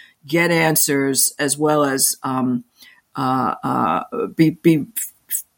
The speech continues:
be, shall we say, confident that our institutions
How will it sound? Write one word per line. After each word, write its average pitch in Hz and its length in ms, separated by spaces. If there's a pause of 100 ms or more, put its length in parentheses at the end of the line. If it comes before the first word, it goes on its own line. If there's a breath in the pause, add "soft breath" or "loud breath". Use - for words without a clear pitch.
(220)
be, 156 540
shall 151 260
we 151 100
say, 147 300
confident 147 840
that 147 140
our 151 180
institutions 165 1000